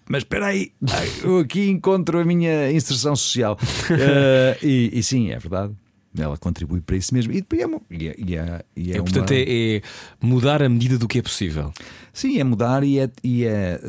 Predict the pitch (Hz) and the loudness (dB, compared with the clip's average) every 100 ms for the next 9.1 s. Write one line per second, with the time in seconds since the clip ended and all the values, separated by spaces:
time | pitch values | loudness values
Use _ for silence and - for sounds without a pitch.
0 | 104 98 107 85 80 - 101 104 - 101 | -6 -4 -4 -6 -6 -4 0 0 -2 -10
1 | - 113 110 95 - - - 110 101 92 | -6 -2 0 0 -4 -14 -14 -8 -6 -6
2 | 87 - - 113 101 - 135 123 82 85 | -8 -12 -6 -2 -2 -2 -2 -2 -4 -4
3 | - - 92 104 95 90 - 95 82 87 | -4 -6 -4 -2 -2 -4 -8 -10 -10 -12
4 | 85 120 107 92 - - - 82 - 92 | -4 -2 0 -2 -8 -20 -18 -16 -14 -14
5 | - - - 131 135 - - 131 - 123 | -14 -8 -2 0 0 -2 -4 -4 -2 0
6 | 110 101 98 95 78 104 123 110 101 95 | 0 -2 -2 -4 -2 0 2 0 -2 -8
7 | - - 92 110 101 117 110 113 113 107 | -12 -10 -8 -4 -2 0 2 4 2 0
8 | 92 82 95 98 90 90 92 - 85 90 | -2 -4 -4 -4 -4 -4 -6 -4 -4 -4
9 | 98 | -4